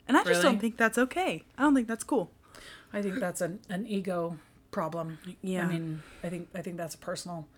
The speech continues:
Speaker 1: Yeah.
Speaker 2: thing that they do. I don't, I don't try to do that. I try to have an open door policy. I mean, I don't, I don't like people to take advantage of me. I don't like 'em to get that personal and think that they can, you know, get that friendly and take advantage of me. But, but I,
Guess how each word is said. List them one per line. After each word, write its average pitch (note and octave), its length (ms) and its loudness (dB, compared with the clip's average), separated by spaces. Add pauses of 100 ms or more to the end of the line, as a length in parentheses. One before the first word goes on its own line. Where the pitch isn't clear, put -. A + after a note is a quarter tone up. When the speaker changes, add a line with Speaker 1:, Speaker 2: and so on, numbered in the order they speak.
Speaker 1:
Yeah. F#3+ 240 -2 (300)
Speaker 2:
thing E3+ 200 -4
that D#3 100 -4
they D#3 120 -4
do. D3+ 280 -2
I D#3 100 0
don't, E3+ 200 -6
I G#3+ 80 4
don't A3 140 0
try D3+ 180 -4
to D3+ 100 -2
do D3 140 -6
that. D#3 180 0
I F3 100 4
try G3 200 4
to F#3 80 0
have F3+ 160 0
an E3+ 100 -2
open D#3+ 220 -2
door D#3 120 2
policy. D#3+ 560 -2
I D#3+ 40 -2
mean, E3 140 -4
I E3+ 80 -2
don't, G3 300 0 (320)
I F#3+ 60 2
don't A#3 160 4
like A3 160 2
people G3+ 340 0
to - 180 -4
take F#3+ 220 -2
advantage G3 400 2
of D#3+ 120 -2
me. E3 160 -4
I F#3 60 2
don't G3+ 140 2
like G3+ 180 2
'em G3 100 0
to F#3+ 100 -6
get F3+ 220 -4
that F3+ 180 -2
personal F#3+ 400 -4
and E3 100 -4
think F3+ 160 -6
that F3 100 -8
they E3+ 120 -6
can, E3 340 -6 (420)
you F3+ 120 -4
know, E3+ 100 0
get F#3 160 -4
that F#3+ 160 -2
friendly F3+ 340 -2
and D#3+ 120 -4
take F3 180 -6
advantage D#3+ 460 -4
of A3 120 0
me. C4 320 2 (440)
But, D#3+ 720 0 (480)
but E3 280 0
I, E3 200 0